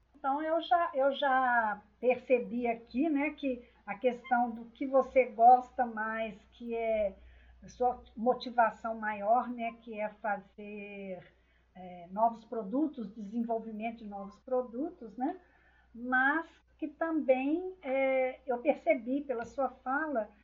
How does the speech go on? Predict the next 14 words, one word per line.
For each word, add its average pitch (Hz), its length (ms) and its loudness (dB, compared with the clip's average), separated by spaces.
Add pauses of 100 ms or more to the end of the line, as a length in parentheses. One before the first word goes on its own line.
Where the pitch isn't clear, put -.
(480)
que 311 420 -6
toda 381 200 -2
essa 381 220 0
parte 302 580 0
de, 262 680 -6 (600)
é, 220 300 -14 (280)
é, 208 580 -18
treinamentos 277 1400 2
e 247 460 -6
a 226 80 -10
experiência 262 960 -2
profissional 233 920 -2
que 220 80 -20
você 220 300 -14